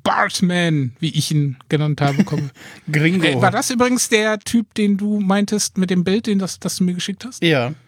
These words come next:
Speaker 1: Ah, wusste ich so. Hab ich so
Speaker 2: <clears throat> Genau, ich hab, ich hab, äh, mir dann so gedacht, so, hm,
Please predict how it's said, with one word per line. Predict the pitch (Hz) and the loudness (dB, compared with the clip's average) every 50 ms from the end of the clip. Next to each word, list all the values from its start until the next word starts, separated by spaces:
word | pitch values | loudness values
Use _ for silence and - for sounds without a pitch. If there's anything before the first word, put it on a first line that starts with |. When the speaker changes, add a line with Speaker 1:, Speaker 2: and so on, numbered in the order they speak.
| _ _ _ _ _ _ _ _ _ _ _ _ - - | _ _ _ _ _ _ _ _ _ _ _ _ -12 -4
Speaker 1:
Ah, | - - 208 226 220 196 165 139 - _ - | -2 0 0 0 -2 -4 -6 -8 -12 _ -8
wusste | 139 165 185 - - - 131 | -6 -4 -4 -4 -6 -8 -12
ich | - | -14
so. | - - - - _ _ _ _ _ _ _ _ _ - | -16 -16 -18 -20 _ _ _ _ _ _ _ _ _ -10
Hab | 156 165 | -4 0
ich | 185 254 254 | 0 0 0
so | 247 196 | 0 0
Speaker 2:
<clears throat> | 190 285 262 214 185 139 - - _ _ - | 0 2 2 2 0 0 -4 -12 _ _ -2
Genau, | - 196 151 123 120 | 0 2 2 2 2
ich | 120 | 2
hab, | 165 170 147 | 0 0 0
ich | 156 151 - | 0 -2 -2
hab, | 151 143 - - | -2 -4 -4 -2
äh, | 143 135 131 | 0 2 2
mir | 131 131 135 | 2 2 2
dann | 131 127 127 123 | 2 2 2 2
so | 131 | 2
gedacht, | 131 127 123 117 123 | 2 2 2 0 -2
so, | 127 117 | -2 -4
hm, | 107 104 123 143 156 | -2 0 0 2 0